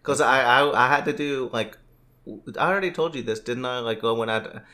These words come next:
I tried to do long division a couple of, like, weeks or months ago, and I, like, it wa-, it didn't stump me or anything. I was just like, "Man, this is weird."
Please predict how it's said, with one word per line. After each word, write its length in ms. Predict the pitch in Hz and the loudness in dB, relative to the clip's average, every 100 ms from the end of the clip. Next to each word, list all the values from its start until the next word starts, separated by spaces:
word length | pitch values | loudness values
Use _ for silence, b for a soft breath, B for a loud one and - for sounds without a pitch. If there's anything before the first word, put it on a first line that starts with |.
| B B - | B B -10
I 80 | 120 | -2
tried 240 | 135 135 | 2 2
to 40 | |
do 160 | 127 135 | 0 -2
long 280 | 117 117 123 | 0 0 0
division 520 | 117 113 113 127 120 | 0 0 -2 -2 -4
a 60 | 117 | -2
couple 380 | 127 117 120 | -2 0 0
of, 80 | 120 | 0
like, 320 | 117 113 110 | 0 -4 -4
weeks 440 | - 117 123 120 - | -8 -6 -6 -6 -6
or 80 | 117 | -4
months 280 | 117 120 | -2 -4
ago, 320 | 123 120 123 123 | -4 -2 2 2
and 100 | 107 | 0
I, 180 | 107 - | -4 -2
like, 360 | 107 101 - _ | -2 -2 -6 _
it 180 | 113 113 | -6 -4
wa-, 200 | 107 - | -4 -6
it 160 | - 131 | -6 0
didn't 220 | 190 156 | 0 0
stump 380 | - - 135 143 | -4 0 0 0
me 160 | 147 | -2
or 60 | 151 | -2
anything. 340 | 156 156 160 | -2 -4 -4
I 40 | 139 | -4
was 100 | 139 | -6
just 140 | 127 | -6
like, 140 | 110 101 | -6 -4
"Man, 240 | 131 123 | -4 -4
this 140 | 147 | -6
is 120 | 127 - | -10 -8
weird." 440 | 120 131 98 - | -4 -4 -4 -10